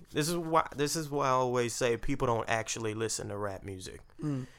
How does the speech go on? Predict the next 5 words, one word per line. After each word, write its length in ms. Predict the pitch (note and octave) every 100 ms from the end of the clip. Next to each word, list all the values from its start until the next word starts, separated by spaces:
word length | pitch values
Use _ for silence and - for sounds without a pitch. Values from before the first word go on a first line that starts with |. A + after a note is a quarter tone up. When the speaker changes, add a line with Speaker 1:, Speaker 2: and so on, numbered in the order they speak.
| -
Speaker 1:
Kendrick 340 | - D3 D3 D3+
Lamar 380 | D3+ C3 B2+ B2
spends 760 | - C3+ A#2 A2+ A2 G#2+ - - - - - _ - - - - -
sixty-five 1120 | D#3+ - D#3+ D#3 D3+ - - D3 C#3 C#3 C3+
percent 680 | - B2+ - B2+ G#2 -